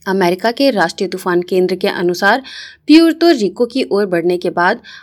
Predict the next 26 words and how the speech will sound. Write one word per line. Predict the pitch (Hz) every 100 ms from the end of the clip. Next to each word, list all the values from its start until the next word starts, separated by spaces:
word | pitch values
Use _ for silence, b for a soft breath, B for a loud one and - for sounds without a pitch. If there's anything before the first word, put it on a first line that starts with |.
| -
अगले | 233 277 320
तीन | - 254 285
दिनों | 302 302
में | 311 -
इसके | 220 -
चौथी | 214 202 175 226
श्रेणी | 247 269 269
में | 277 302
तब्दील | 175 175 185
होने | 190 170 180
की | 185
आशंका | - 180 - 175 185
है। | 185 170 - _ _ _
इसे | 180 190
देखते | 170 170 - 247
हुए | 247 277
लोगों | 208 175 190
ने | 202
जरूरत | 185 175 170 170
का | 233
सामान | 226 175 185 220
जुटाना | 180 160 208
शुरू | 240 220 185
कर | 185
दिया | 170 175
है। | 185 170 139